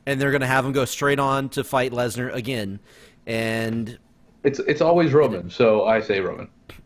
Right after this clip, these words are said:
Speaker 1: Yeah, uh, it's, it's usually not good to bet against Roman, except, I guess, WrestleMania, which he,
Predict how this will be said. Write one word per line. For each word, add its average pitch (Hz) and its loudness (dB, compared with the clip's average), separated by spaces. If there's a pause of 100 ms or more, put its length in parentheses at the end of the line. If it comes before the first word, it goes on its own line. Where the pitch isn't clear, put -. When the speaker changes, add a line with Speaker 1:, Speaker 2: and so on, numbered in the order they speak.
Speaker 1:
Yeah, 120 -2 (100)
uh, 107 -2
it's, 123 -6
it's 143 -4
usually 156 -2
not 135 -2
good 131 -2
to 117 -8
bet 117 -4
against 110 -8
Roman, 90 -10 (300)
except, 127 -2
I 117 -2
guess, 113 -4
WrestleMania, 104 -6
which 95 -12
he, 87 -16